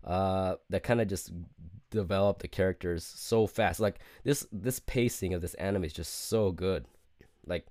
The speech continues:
I don't know if it's, that's how it is in the manga also, but when they did the, the anime, like, storyboards, the pacing is amazing. Like, you get to know these girls quick, and, um,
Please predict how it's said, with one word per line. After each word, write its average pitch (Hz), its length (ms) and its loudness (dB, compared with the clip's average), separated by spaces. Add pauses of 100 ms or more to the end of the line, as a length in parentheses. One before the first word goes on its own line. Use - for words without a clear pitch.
(160)
I 98 100 2
don't 123 100 6
know 123 80 8
if 110 80 2
it's, 101 100 0
that's 104 180 2
how 98 180 4
it 92 60 0
is 90 180 0
in 90 80 0
the 85 60 -2
manga 85 340 -4
also, 98 380 0
but 90 260 -4 (320)
when 90 140 -2
they 98 100 4
did 110 140 0
the, 92 380 0
the 78 200 -6
anime, 104 480 0
like, 95 200 -4
storyboards, 120 760 2
the 78 100 -6
pacing 110 400 -6
is 78 120 -4
amazing. 78 480 -2
Like, 73 160 -6 (2000)
you 110 160 2
get 120 140 0
to - 80 0
know 101 120 6
these 87 280 -2
girls 78 640 -4 (180)
quick, - 500 2 (100)
and, 80 360 -2 (600)
um, 78 540 -2